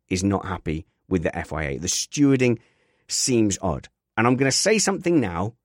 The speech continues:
that is gonna open me up to the sort of normal YouTube <laughs> comments that I get. But I think the F I A manage things by consequence. So they look at what consequence will their decision have.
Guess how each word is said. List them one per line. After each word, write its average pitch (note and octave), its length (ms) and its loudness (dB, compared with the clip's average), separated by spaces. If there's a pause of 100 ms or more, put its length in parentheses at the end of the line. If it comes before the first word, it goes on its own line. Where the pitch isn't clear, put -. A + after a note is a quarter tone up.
(120)
that - 120 -8
is G2 100 -12
gonna G2 240 -6
open C#3+ 300 2
me A2+ 120 0
up G2+ 200 -2
to G2+ 80 -6
the F#2 80 -2
sort F2 260 0
of F#2+ 80 -4
normal G#2 440 2
YouTube G2 420 -4
<laughs> - 20 -10
comments D#3 420 0
that B2+ 160 -4
I A#2+ 100 -2
get. F#2 340 -6 (160)
But - 500 -4 (840)
I C3+ 280 4
think G2+ 400 -2
the - 180 -6
F A#2 200 0
I A2+ 120 4
A F2 300 -2 (920)
manage G#2 520 2
things D#2+ 440 -4 (720)
by G2 160 4
consequence. - 680 -4
So - 80 -2
they F#2+ 160 2
look A2+ 240 0
at C#2 80 -4
what A#2 300 -4
consequence - 600 -4
will G2 140 -2
their F#2 180 -2
decision D#2+ 420 -6
have. - 280 -14